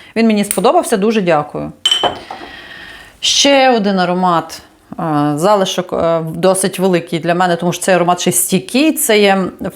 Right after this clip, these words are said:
Fragrance Vault, це є аналог до якогось байредовської бібліотеки. Я його не пробувала, називається Бібліотека.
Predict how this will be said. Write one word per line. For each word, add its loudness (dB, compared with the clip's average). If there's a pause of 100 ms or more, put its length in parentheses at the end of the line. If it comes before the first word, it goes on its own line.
Fragrance 0
Vault, -2
це 0
є 4 (120)
аналог 2 (160)
до 2
якогось 2
байредовської 0
бібліотеки. 0
Я 4
його 0
не 2
пробувала, 2
називається 0
Бібліотека. 0